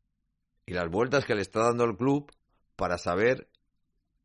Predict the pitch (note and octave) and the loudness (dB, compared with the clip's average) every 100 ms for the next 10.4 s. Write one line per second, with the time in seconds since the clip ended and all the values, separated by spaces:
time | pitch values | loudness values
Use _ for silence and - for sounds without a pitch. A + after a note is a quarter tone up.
0 | _ _ _ _ _ _ _ _ - E2+ | _ _ _ _ _ _ _ _ -8 -6
1 | G2+ A2+ A#2 B2 A#2+ A#2 - - D#2+ G2 | -2 0 2 2 2 2 -2 -12 -6 -4
2 | G#2+ F#2+ G#2 A2+ A2 A2 F2+ E2 F2 G2 | -4 0 2 2 0 -2 -6 -4 -2 -2
3 | G#2 G2+ - - _ _ _ _ _ _ | -2 -4 -6 -20 _ _ _ _ _ _
4 | _ _ _ - F#2 F2+ D#2+ C#2 C#2+ - | _ _ _ -10 -4 -2 -4 -8 -16 -18
5 | _ _ _ _ _ _ _ _ _ _ | _ _ _ _ _ _ _ _ _ _
6 | _ _ _ - _ _ _ _ _ _ | _ _ _ -20 _ _ _ _ _ _
7 | _ _ _ _ _ - E3+ F#3+ F3 C3+ | _ _ _ _ _ 2 4 6 4 2
8 | G2+ D#2 C#2 _ _ _ - A2 C#3 B2 | 0 -2 -6 _ _ _ 0 2 2 2
9 | G2 D2+ _ _ _ - G2 D3 C#3+ A2 | 0 0 _ _ _ -8 2 6 6 6
10 | G2 E2 C#2+ | 4 4 -2